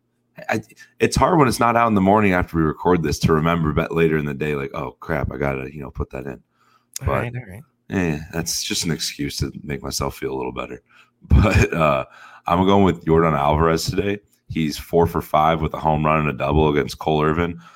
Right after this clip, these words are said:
Speaker 1: Small sample size, but Yordan Alvarez hits absolute tanks, and he's only,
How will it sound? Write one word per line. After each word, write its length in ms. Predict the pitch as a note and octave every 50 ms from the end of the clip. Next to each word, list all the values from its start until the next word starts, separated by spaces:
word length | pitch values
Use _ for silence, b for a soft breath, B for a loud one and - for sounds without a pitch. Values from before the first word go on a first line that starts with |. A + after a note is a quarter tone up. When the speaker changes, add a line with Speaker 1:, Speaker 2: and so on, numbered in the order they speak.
| B B -
Speaker 1:
Small 280 | - - G2 G2 G2
sample 400 | F#2 - F#2 F#2 F#2 - - F#2
size, 320 | - - F2+ E2+ F#2 F#2+ E2
but 140 | - D2+
Yordan 320 | C2 D2+ D#2+ E2+ D#2+ D#2 D2+
Alvarez 520 | D2+ D#2 D2 D2+ D#2 D#2 D#2 D2+ C#2+ - b b b b b b _ -
hits 380 | - E2+ D2+ - - - - _ _ _ _ -
absolute 640 | - E2+ E2+ D2+ - - D#2 D2 D2 D2+ D2 C2 - - _ _ _ -
tanks, 760 | - - - - D2+ B1 - - _ - - - - - - -
and 100 | D2+ C#2+
he's 120 | C#2 C#2
only, 240 | D#2 E2+ E2 D#2+